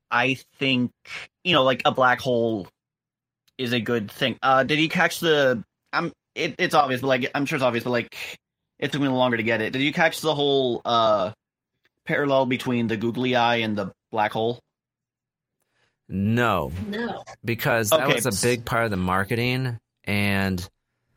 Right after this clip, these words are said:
Speaker 2: every time I see googly eyes, I think of that movie, but it was really, they really used that in two scenes, but what was the significance with the googly eyes?
Speaker 1: There was a, there was a subtle third bit, but, uh, I only caught the last viewing.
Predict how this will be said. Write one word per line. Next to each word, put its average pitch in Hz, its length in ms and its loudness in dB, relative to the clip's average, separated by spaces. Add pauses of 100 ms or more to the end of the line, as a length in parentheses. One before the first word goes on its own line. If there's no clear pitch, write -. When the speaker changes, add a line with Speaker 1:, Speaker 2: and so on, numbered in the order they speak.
(440)
Speaker 2:
every 127 180 0
time 147 120 2
I 127 60 2
see 120 160 0
googly 117 440 2
eyes, 92 140 0
I 90 60 -4
think 110 160 0
of 95 60 0
that 82 140 0
movie, 101 460 -2
but 104 340 -6
it 117 80 -2
was 117 180 -2
really, 180 520 -2 (500)
they - 80 -6
really 185 200 0
used 139 240 0
that 135 180 0
in 101 260 -4 (360)
two 131 280 -2
scenes, 151 440 0
but 113 200 -4
what 131 120 2
was 139 120 0
the 127 60 -2
significance 110 640 -2
with 104 140 -8
the 90 60 -14
googly 82 380 -6
eyes? - 240 -12 (800)
Speaker 1:
There 139 100 -2
was 139 200 0
a, 123 120 -2 (440)
there 143 160 -2
was 135 100 0
a 123 60 -2
subtle 120 260 0
third 107 480 -2
bit, 98 300 -2
but, 110 240 -2
uh, 101 380 2
I 135 160 2
only 131 160 2
caught 120 160 0
the 113 80 -2
last 110 200 0
viewing. 104 320 -4